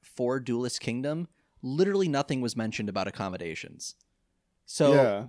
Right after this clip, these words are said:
Speaker 1: you can read that one of two ways. You could read that either, "Oh, they've got something figured out for us," or, "Oh,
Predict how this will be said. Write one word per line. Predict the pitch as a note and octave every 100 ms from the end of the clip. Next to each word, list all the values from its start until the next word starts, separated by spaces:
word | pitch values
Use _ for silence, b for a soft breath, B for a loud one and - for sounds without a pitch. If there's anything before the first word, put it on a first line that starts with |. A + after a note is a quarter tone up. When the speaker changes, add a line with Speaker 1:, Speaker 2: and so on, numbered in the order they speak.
| - C3+
Speaker 1:
you | E3
can | G3+
read | F3 G#3+
that | F3+
one | C#3 C#3
of | -
two | C3
ways. | C3 C3+ F2+ - - _
You | B2+
could | B2+
read | D3+ G3+
that | D3 A2+
either, | A#2 A2+ G#2+ G#2 _ _ _ _ -
"Oh, | G#3+ B2+ G#2+ G2+ _ _ _ -
they've | B2 C#3+
got | - B2
something | B2 A2+
figured | G2 A2 A2+
out | C3 A2
for | A2+ G2
us," | F#2+ - _ -
or, | E3+ C3+ A2 G#2 - _
"Oh, | G#3 F3+ A#2+ A2